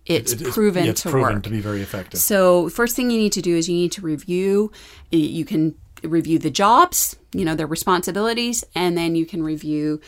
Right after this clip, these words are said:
Speaker 1: their habits.
Speaker 2: And I, I think here it, it, it's important to note that,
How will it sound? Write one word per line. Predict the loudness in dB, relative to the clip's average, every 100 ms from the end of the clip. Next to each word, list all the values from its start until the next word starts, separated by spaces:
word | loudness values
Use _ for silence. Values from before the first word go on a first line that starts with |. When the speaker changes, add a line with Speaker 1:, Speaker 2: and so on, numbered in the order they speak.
| -20 -20 _
Speaker 1:
their | -6 -6
habits. | -6 -4 -4 -4 -10 -10 -6 -4
Speaker 2:
And | -4
I, | -4
I | -4
think | -4 -6 0
here | 2
it, | 2 -2 -8
it, | -10 -12
it's | -12 -8
important | -8 -10 -10 -8 -8 -8
to | -6
note | -4 -4 -4 -6
that, | -8